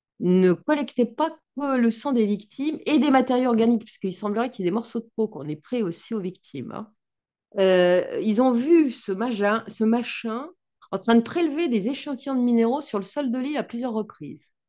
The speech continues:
Donc, c'était un, une sorte de robot, probablement, qui, qui prenait tout ce qu'il pouvait. Hollanda a souvent épilogué sur les ovnis qu'il a observés. Il dirait qu'il y en avait neuf modèles différents.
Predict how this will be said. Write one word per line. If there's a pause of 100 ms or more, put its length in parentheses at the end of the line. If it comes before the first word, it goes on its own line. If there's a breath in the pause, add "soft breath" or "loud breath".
(520)
Donc,
c'était
un,
une
sorte
de
robot,
probablement,
qui,
qui
prenait
tout
ce
qu'il
pouvait. (1900 loud breath)
Hollanda
a
souvent (320)
épilogué
sur
les
ovnis
qu'il
a
observés. (360)
Il
dirait
qu'il
y
en
avait
neuf
modèles
différents.